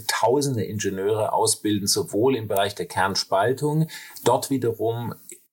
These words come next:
in allen verschiedenen Macharten der Kernspaltung, also vom Salzschmelz-, Salzschmelzreaktor über den, äh, Kugelbettreaktor bis hin zum, zum klassischen Druckwasserreaktor.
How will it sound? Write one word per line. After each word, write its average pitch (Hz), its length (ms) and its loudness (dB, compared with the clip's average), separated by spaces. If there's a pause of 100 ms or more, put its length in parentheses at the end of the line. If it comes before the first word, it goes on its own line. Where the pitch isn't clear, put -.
(160)
in 110 300 2
allen 123 400 2
verschiedenen 120 720 2
Macharten 92 800 0
der 85 120 2
Kernspaltung, 107 840 0
also 101 180 -2
vom 98 380 -2 (320)
Salzschmelz-, 117 840 2 (120)
Salzschmelzreaktor 107 1700 2
über 95 240 2
den, 90 480 -2 (540)
äh, 87 200 2
Kugelbettreaktor 107 1080 0
bis 98 200 0
hin 104 200 0
zum, 90 460 2
zum 87 200 0
klassischen 98 420 0
Druckwasserreaktor. 87 1400 0